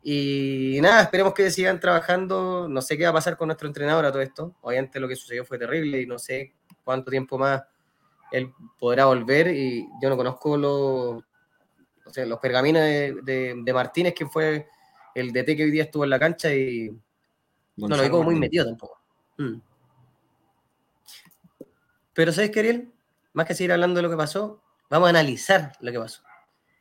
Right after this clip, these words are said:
Speaker 2: ¿Cómo? ¿Y cómo lo vamos a analizar?
Speaker 1: Vamos a llamar a un experto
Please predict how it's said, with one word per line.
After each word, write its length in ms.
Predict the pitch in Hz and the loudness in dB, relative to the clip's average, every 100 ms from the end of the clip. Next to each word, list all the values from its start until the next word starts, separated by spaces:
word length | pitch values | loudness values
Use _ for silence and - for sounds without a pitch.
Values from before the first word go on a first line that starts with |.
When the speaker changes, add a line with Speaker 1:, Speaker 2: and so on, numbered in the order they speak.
| _ _ _ _ _ _ _ | _ _ _ _ _ _ _
Speaker 2:
¿Cómo? 240 | 147 185 - - - | -8 -8 -10 -20 -12
¿Y 80 | - | -4
cómo 240 | 156 220 | -2 2
lo 80 | 170 | 4
vamos 140 | 151 | 4
a 60 | 127 | 2
analizar? 400 | 107 87 - 131 156 _ _ _ _ _ _ _ _ _ _ _ _ _ - - - | -2 -4 -6 -6 -8 _ _ _ _ _ _ _ _ _ _ _ _ _ -10 -10 -4
Speaker 1:
Vamos 160 | 135 147 | -2 0
a 0 | |
llamar 60 | |
a 60 | 156 | 0
un 80 | 139 | 0
experto 580 | - - 175 131 - | -4 -2 -2 -2 -16